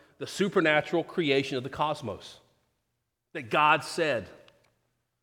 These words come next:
He created ex nihilo by the word of his power. We must affirm that. We must affirm the, the supernatural creation of Adam and Eve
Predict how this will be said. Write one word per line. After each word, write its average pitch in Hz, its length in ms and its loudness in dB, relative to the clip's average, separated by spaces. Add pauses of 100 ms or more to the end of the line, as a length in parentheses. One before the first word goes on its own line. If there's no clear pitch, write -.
(520)
He 175 100 -6
created 175 400 2
ex 175 240 2
nihilo 143 560 0 (680)
by 151 120 2
the 139 80 0
word 160 260 4
of 160 60 -2
his 156 120 -4
power. 139 480 0 (100)
We 135 80 -2
must 160 220 -4
affirm 190 380 -4
that. 104 240 -4 (500)
We 170 80 -6
must 196 220 2
affirm 190 380 6
the, 165 160 8 (160)
the - 60 0
supernatural 180 600 4
creation 175 500 2
of 139 80 -2
Adam 151 280 2
and 139 100 2
Eve 208 300 -4